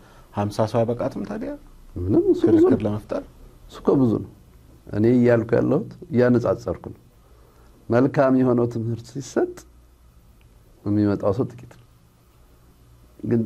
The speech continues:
Speaker 2: ጭቅጭቅ፣ ንትርክ፣ ስድብ እና ደግሞ ዓለማዊ ነገሮች ደግሞ ሲኖር የሚመለከተው ሰው ቁጥሩ ብዙ ነው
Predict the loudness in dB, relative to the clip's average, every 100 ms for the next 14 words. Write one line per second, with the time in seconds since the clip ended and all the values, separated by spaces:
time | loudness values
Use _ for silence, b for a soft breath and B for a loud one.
0 | -2 -2 -2 -2 -4 -4 -12 -20 -20 _
1 | _ -4 -2 -2 -2 -4 -6 -4 0 2
2 | 2 -2 -8 -18 -20 -20 _ _ -8 -4
3 | -2 -2 0 2 4 2 0 -4 -4 -4
4 | -6 -8 -6 -2 0 0 -2 b b b
5 | b b _ -10 -6 -6 -6 -6 -6 -6
6 | -6 -4 -4 -2 -2 -2 -4